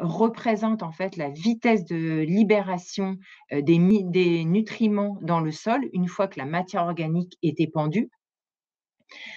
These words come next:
Donc, en fait, ici, elle est testée au laboratoire et, heu, l'objectif, c'était de référencer, heu, ces cinétiques de minéralisation pour des substrats équins,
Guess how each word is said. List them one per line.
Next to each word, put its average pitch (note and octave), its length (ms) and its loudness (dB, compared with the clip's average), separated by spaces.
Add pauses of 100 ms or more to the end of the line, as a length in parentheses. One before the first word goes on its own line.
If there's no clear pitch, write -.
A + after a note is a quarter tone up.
(160)
Donc, F3 100 4
en G3 80 8
fait, B3 220 2
ici, A3 320 -2
elle G3+ 100 2
est E3 160 -2
testée B3 500 0
au G3 160 0
laboratoire F3 1000 0 (400)
et, A#3 340 4
heu, D#3+ 420 0
l'objectif, G3+ 680 0
c'était G#3 340 2
de F3 100 0
référencer, A3 1000 -2 (320)
heu, E3 260 -2
ces A#3 300 -4
cinétiques A3 500 0
de G3 120 0
minéralisation F3 840 -2 (120)
pour C4+ 420 2
des G3 200 8
substrats - 720 -4
équins, A3 480 0